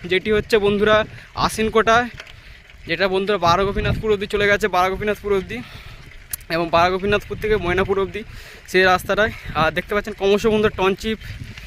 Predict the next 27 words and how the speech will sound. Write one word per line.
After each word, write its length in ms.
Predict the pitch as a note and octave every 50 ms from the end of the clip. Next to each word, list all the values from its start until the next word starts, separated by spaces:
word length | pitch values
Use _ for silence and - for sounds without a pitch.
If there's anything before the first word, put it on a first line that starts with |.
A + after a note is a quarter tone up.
| - - -
এবং 140 | - E3+ F#3 F3+
স্লিপার 500 | - - G3 - - - A3 A#3 A3+ A#3+ A#3 - - - - - - -
রাস্তায় 340 | D3+ D#3 D#3+ - - F#3+ F3+ -
পড়ে 160 | G3 F#3 F#3+
গেছে। 160 | F3 F#3 E3+
তো 100 | E3 E3
চলুন 260 | - G#3 G#3 A3+ A#3+ - - - - - - - - -
সামনে 420 | - - - F3+ F#3 G3+ A3 A#3 A3+
পাই 240 | - - G3+ G#3 A3 A3 F#3+ - - - F3+
ময়নাপুরের 420 | F3 F3 G3 G#3 G3 A3+ A3 G3+
দিকে 160 | G3 A3 A3+ G#3+
এগিয়ে 240 | G3+ G3+ G#3+ G#3+ A3
আসলাম। 240 | F#3+ G#3+ A3+ A#3 B3 A3+ - - - - - - - - - - - - - - - -
সামনে 200 | F3 F3+ G3+ G#3 F#3+
কতটা 200 | G3+ F#3+ G#3 G#3 F#3+
কি 60 | G#3+ G3 -
কাজের 180 | G3 F#3 G#3 G3+ F#3+
আপডেট 220 | F#3 F#3 A3 A3 G3+ -
সেটাই 220 | - F#3+ G3 G#3 G3+
তুলে 120 | A3 G#3 G#3 F#3+
ধরবো। 180 | G#3+ G#3 G#3+ G#3+ -
সাইকেলের 360 | - F3 E3+ E3 G3 G3 G3 G3
অবস্থা 200 | G3+ G3 - G#3+ G3
বন্ধুরা 240 | G3 G#3 G#3 G#3+ - -
খুব 100 | G#3 E3+ - -
খারাপ, 220 | F#3 F3+ F3+ D#3+ C#3 - - - - - - - - - - - - -
তবুও 220 | E3+ F3 G3